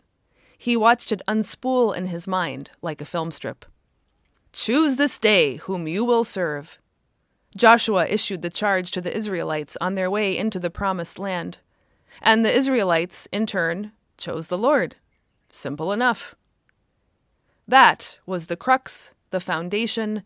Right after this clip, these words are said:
the fountainhead of everything Donald's grandfather had believed. Wilkinson Abney, preacher, evangelist, revivalist, convictor of sinners, uplifter of penitents.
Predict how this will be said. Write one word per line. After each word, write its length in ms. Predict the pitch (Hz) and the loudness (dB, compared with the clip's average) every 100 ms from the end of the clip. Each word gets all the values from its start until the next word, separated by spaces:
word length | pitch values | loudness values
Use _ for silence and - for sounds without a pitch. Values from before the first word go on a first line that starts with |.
| _ _ | _ _
the 100 | - | -4
fountainhead 640 | 220 277 294 240 202 170 147 | 0 4 4 4 0 -2 -2
of 220 | - 180 - | -2 -2 2
everything 600 | 254 226 202 185 165 165 | 2 2 -2 -2 -4 0
Donald's 420 | 170 185 196 180 | 2 2 0 -6
grandfather 720 | 180 196 226 220 165 156 156 | -4 -2 0 0 0 0 -2
had 260 | 170 175 170 | -4 -6 -6
believed. 540 | 175 208 180 156 - - _ _ _ _ _ - | -6 -4 -4 -6 -12 -20 _ _ _ _ _ 2
Wilkinson 640 | 214 294 294 285 - 247 | 4 4 2 0 0 -2
Abney, 500 | - 170 156 143 151 _ _ _ _ _ - | -2 -4 -4 -10 -12 _ _ _ _ _ -6
preacher, 560 | 247 - 233 220 226 _ - | -6 -2 -4 -4 -10 _ -6
evangelist, 800 | 175 190 208 214 214 202 - - | 0 2 2 0 -2 -4 -8 -6
revivalist, 840 | 180 180 190 214 220 214 214 - - _ _ | -4 2 4 4 0 -2 -4 -12 -20 _ _
convictor 560 | - 240 233 277 269 254 | 0 4 4 2 2 2
of 120 | 220 | 2
sinners, 600 | 214 185 147 127 143 - - _ - | -2 -4 -4 -6 -10 -16 -20 _ -6
uplifter 560 | 175 202 240 - 156 | -4 0 0 0 -4
of 220 | - 170 | -4 -8
penitents. 680 | - 196 170 165 143 - - | -8 -6 -6 -6 -10 -12 -16